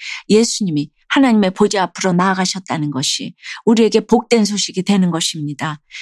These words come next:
이제 이것을 알았다면 어떻게 해야 할까요? 믿는 도리를 굳게 잡아야 합니다. 말씀을 믿고 결코 이것을 놓치지 말아야 한다는 거예요.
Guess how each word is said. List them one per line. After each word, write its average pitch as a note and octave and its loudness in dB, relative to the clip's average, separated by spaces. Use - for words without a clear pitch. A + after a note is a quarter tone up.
이제 F#3+ 0
이것을 G#3 -2
알았다면 D3+ -2
어떻게 A3+ 0
해야 F#3+ 0
할까요? D3 -6
믿는 A#3 6
도리를 G#3 0
굳게 A3 -2
잡아야 F3+ -2
합니다. F#3+ 0
말씀을 A3+ 2
믿고 G3 0
결코 A3+ 0
이것을 G3+ -2
놓치지 A3+ 0
말아야 F3+ 0
한다는 G3+ 0
거예요. D3+ -2